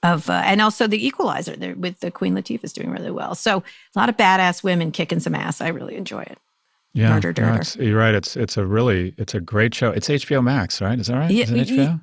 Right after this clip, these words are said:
Speaker 1: y-, uh,
Speaker 2: H B O
Speaker 1: oh, it's
Speaker 2: Max,
Speaker 1: H B O.
Speaker 2: H B O
Speaker 1: Yeah, it's
Speaker 2: Go.
Speaker 1: H B O. Yeah, it's
Speaker 2: H B O
Speaker 1: H B O.
Speaker 2: Joey Bag of Donuts.
Speaker 1: Joey Bag of
Speaker 2: H B O
Speaker 1: Donuts. All
Speaker 2: Diet.
Speaker 1: right. I don't have any fails this week. I'm gonna be a po-, I'm gonna positivity this week. Positivity.
Speaker 2: Nice.
Speaker 1: Positivity for me.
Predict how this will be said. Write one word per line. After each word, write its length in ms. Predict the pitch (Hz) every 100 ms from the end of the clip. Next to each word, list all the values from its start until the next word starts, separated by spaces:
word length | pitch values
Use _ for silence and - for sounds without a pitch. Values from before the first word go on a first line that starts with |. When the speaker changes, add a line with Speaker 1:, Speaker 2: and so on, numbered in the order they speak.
| _ _ -
Speaker 1:
y-, 60 |
uh, 320 | 202 190 185 175
Speaker 2:
H 40 | - _
B 100 | 113
O 60 | 233
Speaker 1:
oh, 40 |
it's 100 | 226
Speaker 2:
Max, 280 | 220 240 -
Speaker 1:
H 60 | 214
B 20 |
O. 40 |
Speaker 2:
H 20 | 165
B 40 |
O 40 | 233
Speaker 1:
Yeah, 120 | 104
it's 80 | 110
Speaker 2:
Go. 40 |
Speaker 1:
H 120 | 117 -
B 100 | 160
O. 100 | 147 -
Yeah, 120 | - 110
it's 80 | 101
Speaker 2:
H 40 |
B 60 | 113
O 40 |
Speaker 1:
H 40 | 107
B 60 | 110
O. 40 |
Speaker 2:
Joey 100 | 110
Bag 220 | 107 107
of 60 | 104
Donuts. 440 | 107 110 117 - 220
Speaker 1:
Joey 220 | 185 175
Bag 220 | 170 165
of 60 | 151
Speaker 2:
H 80 |
B 60 | 160
O 20 |
Speaker 1:
Donuts. 200 | 156 214
All 60 | 262
Speaker 2:
Diet. 160 | 285 240
Speaker 1:
right. 140 | - _ _ _ -
I 80 | 294
don't 160 | 349 302
have 220 | 226 196
any 220 | 180 165
fails 240 | - 156
this 100 | 170
week. 80 | -
I'm 80 | 208
gonna 120 | 226
be 100 | 202
a 60 | 165
po-, 180 | - -
I'm 140 | 185
gonna 200 | 208 170 -
positivity 720 | 170 165 180 - 156 143 135 -
this 160 | -
week. 140 | - _
Positivity. 840 | - - 226 247 - - 143 - - _ _ _ _ -
Speaker 2:
Nice. 280 | 101 101 90
Speaker 1:
Positivity 640 | 202 208 254 151 151 139 139
for 120 | 156
me. 200 | 143